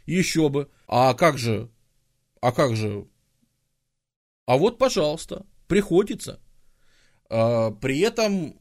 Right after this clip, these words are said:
естественно, это вот, вот такое вот явление очень странное, да, что и к-, как,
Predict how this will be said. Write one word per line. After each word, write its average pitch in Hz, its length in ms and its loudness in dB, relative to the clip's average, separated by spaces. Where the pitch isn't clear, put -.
естественно, 147 1300 0
это 160 460 2
вот, 156 340 -4
вот 165 160 -4
такое 202 300 2
вот 214 160 -4
явление 226 380 -2
очень 180 240 -6
странное, 117 440 -4
да, 208 220 -4
что 143 380 -4
и 135 160 -10
к-, 139 160 -2
как, - 380 2